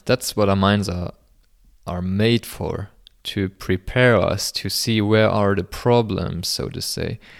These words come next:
where are, um, the barriers to what we want to achieve, and how, how we can resolve them.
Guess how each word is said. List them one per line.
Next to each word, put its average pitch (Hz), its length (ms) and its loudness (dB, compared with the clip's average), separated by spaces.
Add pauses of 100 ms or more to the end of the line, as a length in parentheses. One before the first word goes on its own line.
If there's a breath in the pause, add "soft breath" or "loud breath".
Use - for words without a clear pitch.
(360 loud breath)
where 104 220 0
are, 92 460 0 (180)
um, 87 480 -6 (1040)
the 92 680 -4 (160)
barriers 95 760 2
to - 120 -8
what 98 160 0
we 90 120 -2
want 92 180 -2
to - 100 -6
achieve, - 680 -4 (460)
and 87 320 -6
how, 90 260 0 (160)
how 98 140 -2
we 92 80 2
can 98 240 -4
resolve 107 460 4
them. 82 240 -6